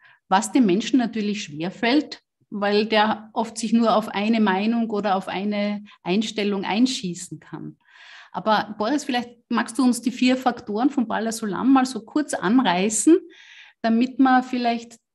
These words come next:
dann noch mal ein bisschen genauer nachspüren können, wo eigentlich die Freiheit ist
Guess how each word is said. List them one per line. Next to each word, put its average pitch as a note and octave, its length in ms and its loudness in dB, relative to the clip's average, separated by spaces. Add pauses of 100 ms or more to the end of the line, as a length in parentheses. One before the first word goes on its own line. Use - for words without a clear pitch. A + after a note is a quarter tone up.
(260)
dann A#3+ 140 -2
noch C4 160 0
mal B3 240 4
ein A#3 120 -10
bisschen B3+ 240 -2
genauer A3 320 2
nachspüren G#3+ 640 -2
können, A#3+ 560 -4 (120)
wo A3+ 140 -6
eigentlich A3 540 -6
die A3 100 -10
Freiheit A3 600 -8
ist - 360 -4